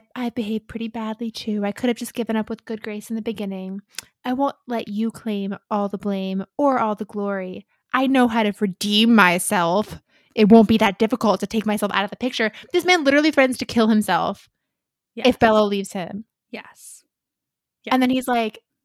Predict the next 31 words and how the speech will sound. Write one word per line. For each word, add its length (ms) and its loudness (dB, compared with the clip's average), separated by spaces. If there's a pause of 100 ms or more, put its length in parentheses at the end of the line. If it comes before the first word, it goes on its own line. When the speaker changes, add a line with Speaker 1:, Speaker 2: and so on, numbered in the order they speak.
(140)
Speaker 1:
Bella's 200 -6
like, 140 -6
"No, 220 0
don't 180 -4
fucking 200 -8
do 80 -8
that." 160 -2
And 80 -8
he's 80 -8
like, 100 -12
"How 200 -4
will 100 0
you 120 -4
stop 360 -4
me?" 360 -8 (640)
To 100 0
manipulate 480 6
her 100 6
to 80 4
kiss 180 0
him 360 -6
again. 580 -2
Speaker 2:
Yes. 120 -14
Speaker 1:
Kiss 380 -2
Speaker 2:
Yes. 260 -14
Speaker 1:
in 80 -2
Speaker 2:
And 120 4
Speaker 1:
air 140 6
Speaker 2:
it, 100 -4
Speaker 1:
quotes. 340 -6
Speaker 2:
and 100 2